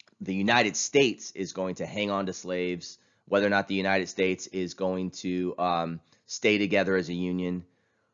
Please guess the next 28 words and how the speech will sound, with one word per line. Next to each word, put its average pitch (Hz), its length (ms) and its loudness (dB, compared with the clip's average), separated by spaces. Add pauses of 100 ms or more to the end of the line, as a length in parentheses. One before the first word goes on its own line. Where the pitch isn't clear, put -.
(120)
The 107 180 2
outcome 147 320 4
of 131 80 6
the 117 80 4
Civil 104 340 2
War 101 300 4
is 90 160 -4
actually 104 480 0
this 87 200 -4
world 113 380 2
event 101 280 0
that 90 100 -2
everyone's 95 320 -2
looking 98 160 -2
at 87 80 -2
and 85 120 -6
says, 85 260 -6
like, 80 180 -10 (580)
"Can 175 420 2
a 127 120 2
country 127 400 -2
conceived 113 340 -2
in 101 100 -2
liberty, - 280 -6
can 143 160 0
it 160 100 0
stay 120 260 2
together?" 120 520 0